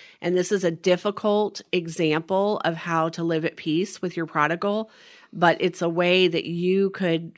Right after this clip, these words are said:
um, be able to show them the love of Jesus. You know, you can tell them,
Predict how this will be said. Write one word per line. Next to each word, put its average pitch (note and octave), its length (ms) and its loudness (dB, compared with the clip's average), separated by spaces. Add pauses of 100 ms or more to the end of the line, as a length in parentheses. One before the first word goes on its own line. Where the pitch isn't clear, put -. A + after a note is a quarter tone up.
um, D#3 540 -4
be F3+ 140 2
able E3+ 140 0
to E3 120 -8
show F3+ 380 2
them D3+ 480 -2
the E3 120 -4
love D#3+ 220 2
of D3+ 120 -6
Jesus. D#3+ 600 -2
You E3 60 -2
know, D#3 100 0
you E3 200 2
can E3 180 -6
tell F3+ 240 2
them, D#3+ 340 -2